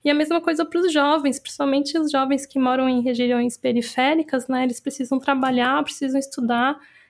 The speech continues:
eles ficam muito tempo no deslocamento, né? Então, como esperar que eles, a-, além de tudo isso, atuem politicamente, né? Como o professor Carlos disse sobre as escolas, né? Hoje a gente já tem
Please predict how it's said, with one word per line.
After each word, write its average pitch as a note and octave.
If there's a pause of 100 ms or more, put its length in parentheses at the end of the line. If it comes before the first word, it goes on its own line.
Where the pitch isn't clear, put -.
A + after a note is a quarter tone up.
eles A#3
ficam C#4+
muito C#4+
tempo D4
no C#4
deslocamento, C4
né? C4+
Então, C4+
como F4+
esperar D#4 (460)
que -
eles, C#4+
a-, C4
além D4
de F#4
tudo C#4+
isso, D4+
atuem C#4
politicamente, A#3+
né? A3+ (920)
Como C4+
o A#3
professor B3
Carlos A#3 (500)
disse B3+
sobre B3
as A#3
escolas, C4+
né? C4
Hoje D4
a E4
gente F4
já E4+
tem E4+